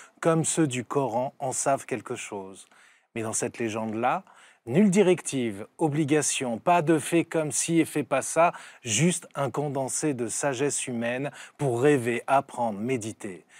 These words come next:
Pas besoin de l'avoir lu ou de lire les critiques qui l'encensent pour le savoir, l'existence même de ce livre est un hymne à la joie, une divine surprise, un éclat de rire triomphal dans l'oreille des ténèbres sataniques.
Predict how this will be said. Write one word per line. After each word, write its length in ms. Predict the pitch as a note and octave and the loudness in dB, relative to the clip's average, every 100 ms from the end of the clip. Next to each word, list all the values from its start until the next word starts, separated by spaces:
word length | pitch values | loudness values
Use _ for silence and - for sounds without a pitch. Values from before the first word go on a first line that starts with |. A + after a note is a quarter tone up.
| - _ C3+ | -20 _ -2
Pas 80 | |
besoin 320 | A#2+ C3 C3 C3 | 2 2 2 2
de 80 | |
l'avoir 360 | C3 B2+ C3+ C3+ | 2 2 4 4
lu 200 | C#3+ F#3 | 6 6
ou 140 | E3+ | 6
de 100 | D3 | 4
lire 240 | D3 D#3 E3 | 4 4 4
les 100 | D3+ | 2
critiques 380 | - C#3+ E3+ - | -2 -2 -2 -2
qui 100 | D#3 | -4
l'encensent 460 | D#3+ - F#3 F3 | -2 -2 -2 -2
pour 100 | - | -2
le 120 | D3 | -2
savoir, 460 | C#3 D3 C#3 F#3 G#3 - - - | 0 -2 0 2 2 0 -6 2
l'existence 640 | F3 D3 G3 - F#3 - | 4 4 2 4 2 4
même 260 | F#3 A3+ G#3+ | 4 6 6
de 100 | G3 | 4
ce 200 | - F#3 | 4 0
livre 340 | E3 G#3+ F#3+ | 2 2 2
est 140 | D#3 D3+ | 2 0
un 180 | D3 | 2
hymne 260 | D#3 F#3+ F#3 | 4 6 6
à 100 | D3 | 4
la 160 | C3+ A#2+ | 2 0
joie, 340 | C3 C3+ D3 - - | 0 2 2 -2 -4
une 180 | F3+ E3+ | 2 4
divine 380 | D3 E3 E3+ E3 | 6 4 6 4
surprise, 600 | - F3+ - C3+ D3 D#3 - - | 2 -2 -2 0 2 0 -6 -4
un 160 | D#3+ D#3 | 2 4
éclat 320 | E3 - E3+ | 4 4 2
de 80 | D3+ | 4
rire 360 | C#3+ D3+ D#3 | 4 4 2
triomphal 760 | - G#3 G#3+ E3+ - B2+ A2+ A2 - - | 0 2 2 2 -2 -2 -2 -4 -12 -4
dans 140 | C#3+ D3 | 2 4
l'oreille 460 | C#3+ B2+ C#3+ D3 | 4 4 4 2
des 140 | B2+ B2+ | 2 -2
ténèbres 540 | - B2+ C#3 B2+ A#2+ | 0 0 0 -2 -4
sataniques. 840 | - A2 - A#2 G#2 F2 - - | -4 -4 -4 -4 -4 -8 -16 -20